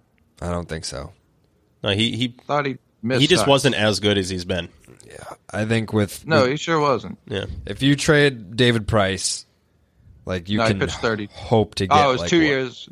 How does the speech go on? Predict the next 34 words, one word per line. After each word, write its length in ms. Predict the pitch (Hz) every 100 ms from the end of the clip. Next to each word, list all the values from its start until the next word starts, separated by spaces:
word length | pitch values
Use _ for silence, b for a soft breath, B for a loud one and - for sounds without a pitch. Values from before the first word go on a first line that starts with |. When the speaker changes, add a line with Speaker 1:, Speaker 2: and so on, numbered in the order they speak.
| -
Speaker 3:
Two 140 | 165
years 260 | 156 147 123
ago, 220 | 123 120
he 80 | 117
only 280 | 113 117 110
pitched 280 | 123 98
twenty-one 360 | 120 107 101 92
games. 300 | 92 90 92
That's 180 | 110 -
what 80 | 92
it 80 | 85
was. 200 | 90 -
Speaker 1:
Yeah. 180 | 73 - _
Speaker 2:
Yeah, 200 | 120 101
yeah, 120 | 92 98
like 140 | 95
the 80 | 95
bike 300 | 101 101 98
incident, 340 | 95 - 95
right? 140 | 98 - - -
Speaker 1:
Yeah, 120 | -
but, 100 | -
like, 160 | 82 87
a 60 |
lot 260 | 95 101 117
of 60 |
these, 600 | 110 104 98 90 - - - b b b -
a 100 | 92
lot 220 | 107 113
of 60 | 110
these, 180 | 107 101
like, 180 | 98
projected 680 | - 101 92 101 92 - 90
raises. 840 | 87 87 87 82 80 80 76 -